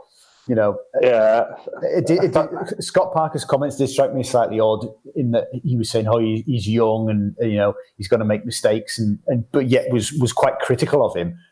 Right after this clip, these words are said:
Speaker 1: And so I was thinking, "Well, why is he on penalties then?"
Speaker 2: I think he was, was it, I don't know, I've heard various stories about this, to be honest with you. Um, that, didn't he s-, take the ball off Mitrovic and,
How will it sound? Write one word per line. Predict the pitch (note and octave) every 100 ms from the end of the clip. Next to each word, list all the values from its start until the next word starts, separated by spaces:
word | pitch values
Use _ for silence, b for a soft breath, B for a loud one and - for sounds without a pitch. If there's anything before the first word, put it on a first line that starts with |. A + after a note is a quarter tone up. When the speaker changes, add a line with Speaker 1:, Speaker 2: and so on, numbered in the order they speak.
| -
Speaker 1:
And | A#2
so | C#3+
I |
was | C#3
thinking, | D3 C3+ D3 A2
"Well, | C#3
why | B2+ D3+
is | G#3
he | G#3
on | G3 E3+
penalties | C#3 G3 A3+ A3 G#3
then?" | A2 E2 _ _ _ _ _ _ _ D#3+ D#3+ D3 - _ _ _ -
Speaker 2:
I | -
think | A#3+ A#3+
he | A3
was, | F#3 -
was | G3 G3
it, | G3+ - C3+
I | C#3+ D#3+
don't | G3 D3+
know, |
I've | E3 F3+
heard | G3+ D#3
various | D3+ F#3 G3+
stories | - G3 F#3+ F3+
about | F3 E3+ F#3+
this, | E3 D#3 - -
to |
be | C#3
honest | B2+ A#2+
with | B2 A2
you. | G#2+ G2 - -
Um, | B2 B2+ C3 C3+ C#3 C#3 - _ _ _ -
that, | C3 C3+ B2
didn't | D3
he | D3
s-, | - - -
take | D#3 C3
the | -
ball | C3+ C3+ C3+
off | -
Mitrovic | C#3+ - C#3 C3 G#2+ -
and, | B2+ A#2+ A#2 C3